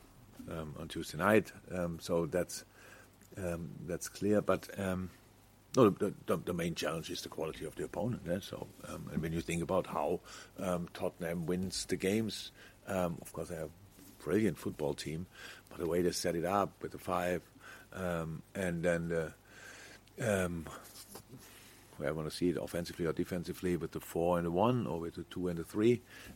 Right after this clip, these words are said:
um, and all up front, speed like crazy, Harry Kane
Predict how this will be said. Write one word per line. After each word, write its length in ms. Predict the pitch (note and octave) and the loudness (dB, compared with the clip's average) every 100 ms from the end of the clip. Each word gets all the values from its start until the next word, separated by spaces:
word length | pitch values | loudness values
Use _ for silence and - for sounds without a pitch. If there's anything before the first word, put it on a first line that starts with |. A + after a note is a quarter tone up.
| - | -6
um, 360 | F#2+ F2+ E2+ D#2+ - - - - - - - - - - | 0 2 0 -4 -12 -20 -20 -20 -20 -20 -20 -20 -20 -2
and 200 | G#2 F2+ F2+ | 2 2 4
all 420 | G2 G2 F#2+ F#2+ - - | 6 8 8 6 2 -6
up 160 | - F#2+ | 0 0
front, 380 | - F#2 F2+ E2+ - - - | 0 0 0 -4 -10 -20 -14
speed 260 | - F#2+ | -2 0
like 160 | E2+ F2+ | 0 0
crazy, 320 | - F2+ E2 | 0 0 0
Harry 320 | D#2 F2+ F#2 | -2 0 2
Kane 460 | F2 F#2 F2+ F2 E2+ | 2 -2 -2 -2 -4